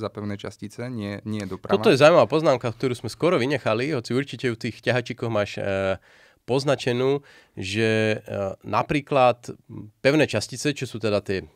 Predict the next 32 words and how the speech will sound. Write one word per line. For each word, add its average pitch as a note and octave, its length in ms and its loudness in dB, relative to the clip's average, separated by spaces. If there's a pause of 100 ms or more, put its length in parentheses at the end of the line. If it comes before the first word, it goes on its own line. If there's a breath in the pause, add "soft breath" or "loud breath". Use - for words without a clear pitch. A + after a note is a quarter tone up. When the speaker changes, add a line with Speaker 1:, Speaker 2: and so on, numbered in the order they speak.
(1160)
Speaker 1:
Prachové G2 400 -4
častice. - 120 -4
Speaker 2:
prachové, G2+ 240 0
že F#2+ 120 -4
nie A#2 160 4
je A#2+ 80 -6
to A#2+ 80 -2
ten F#2 160 -2
plyn, A#2+ 320 2
ktorý B2+ 280 0
dýchame, B2+ 320 -4
ale G#2+ 240 2
sú - 80 -12
to A2 160 -2
akože, G2+ 320 -2
e, F2+ 80 -6 (640 soft breath)
to, - 160 -4
čo A#2 80 -6
sa A#2+ 160 0
nám G#2+ 160 0
usádza B2 360 2
v - 80 -6
plúcach, E3 500 -2
e, - 40 -20 (1080 soft breath)
tak, - 320 2
e, A2+ 400 2 (480)
tým, E3 240 8
že D3 100 2
sa B2 300 4
za-, C3 80 -6
zaviedli, B2+ 680 4
e, - 20 -10